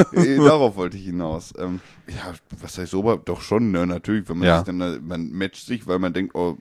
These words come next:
Speaker 2: sieht ja gut aus. Dann schreibt man, denkt, oh, ist ja auch sympathisch. Dann trifft
Speaker 1: Wie
Speaker 2: man
Speaker 1: viel
Speaker 2: sich.
Speaker 1: schreibt man? Ist das dann
Speaker 2: Ja,
Speaker 1: auch wirklich,
Speaker 2: das
Speaker 1: lernt man sich dann kennen in einem richtigen Chat oder ist das einfach nur so, hi,
Speaker 2: Ich glaub,
Speaker 1: hi,
Speaker 2: das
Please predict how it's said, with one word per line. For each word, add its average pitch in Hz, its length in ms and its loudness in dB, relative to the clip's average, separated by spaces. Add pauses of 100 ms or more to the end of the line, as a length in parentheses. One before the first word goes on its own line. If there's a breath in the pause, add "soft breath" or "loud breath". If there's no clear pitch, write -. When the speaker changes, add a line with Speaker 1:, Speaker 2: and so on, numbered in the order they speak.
(120)
Speaker 2:
sieht 90 180 -8
ja 92 100 2
gut 85 220 -2
aus. 127 340 2 (280 soft breath)
Dann 92 140 -6
schreibt 90 300 -2
man, 98 160 0
denkt, 92 180 0
oh, 90 120 2
ist 87 100 -4
ja 95 80 0
auch 90 80 0
sympathisch. 90 600 -4 (340 soft breath)
Dann 90 120 -8
trifft - 260 -8
Speaker 1:
Wie 110 60 4
Speaker 2:
man 110 80 2
Speaker 1:
viel 143 80 0
Speaker 2:
sich. 123 100 0
Speaker 1:
schreibt - 380 0
man? 202 160 0 (100)
Ist - 160 -2
das 123 140 2
dann 123 120 6
Speaker 2:
Ja, 117 60 6
Speaker 1:
auch 110 120 6
wirklich, 123 220 4
Speaker 2:
das - 80 -6
Speaker 1:
lernt 117 220 8
man 143 140 6
sich 131 100 2
dann 101 180 2
kennen 127 200 4
in 143 100 6
einem 104 100 6
richtigen 101 340 0
Chat - 260 6
oder 147 140 8
ist 123 100 2
das 120 120 -2
einfach 123 220 4
nur 120 100 6
so, 110 120 6
hi, 113 140 10
Speaker 2:
Ich 107 40 8
glaub, 110 100 8
Speaker 1:
hi, 135 140 10
Speaker 2:
das 98 40 -6